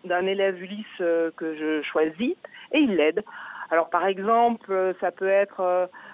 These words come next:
faire des exercices de mathématiques, de français, il peut l'aider à lire ou à organiser son classeur, euh, ou encore à faire des recherches sur Internet. Certains tuteurs animent même des ateliers de jeux éducatifs parce que les tâches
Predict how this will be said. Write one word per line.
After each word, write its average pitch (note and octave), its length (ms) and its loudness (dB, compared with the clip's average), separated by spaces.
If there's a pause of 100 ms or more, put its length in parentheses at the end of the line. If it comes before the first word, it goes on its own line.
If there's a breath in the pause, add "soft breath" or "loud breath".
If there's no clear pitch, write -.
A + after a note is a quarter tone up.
(400 loud breath)
faire G3 160 2
des G3 160 0
exercices F#3 480 -6
de F3+ 40 -2
mathématiques, G3+ 920 -2
de G3+ 80 -2
français, D4+ 760 2
il A3+ 160 0
peut A3 120 0
l'aider G#3+ 340 2
à G3 140 6
lire D#4 360 2
ou G#3+ 140 2
à F3 40 4
organiser F#3 600 -2
son G3 140 -2
classeur, C#4+ 680 4 (600 loud breath)
euh, G3+ 240 4
ou G3+ 100 4
encore F#3+ 260 0
à F#3 80 0
faire F3 200 -6
des E3 80 0
recherches E3+ 540 -2
sur E3 120 -2
Internet. A3+ 640 2 (580 loud breath)
Certains B3 360 0
tuteurs A#3 720 2
animent G#3+ 340 2
même D4+ 300 2
des C4+ 180 2
ateliers A3 440 -2
de A3 100 -2
jeux A3 160 2
éducatifs G#3 640 0 (420 loud breath)
parce - 220 -2
que A3+ 320 4
les G3+ 160 4
tâches C4+ 560 4